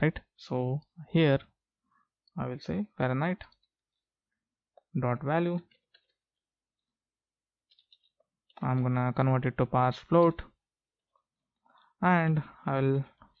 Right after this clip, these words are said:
output to fixed. This to fixed is gonna convert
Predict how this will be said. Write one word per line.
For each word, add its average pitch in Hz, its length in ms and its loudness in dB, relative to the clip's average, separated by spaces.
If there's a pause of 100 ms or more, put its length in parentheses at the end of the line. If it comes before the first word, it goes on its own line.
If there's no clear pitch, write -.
(460)
output - 500 -2 (320)
to 139 80 -2
fixed. - 480 -8 (1700)
This 147 160 -2
to 208 180 4
fixed - 380 -2
is 143 180 4
gonna 143 240 8
convert 139 560 8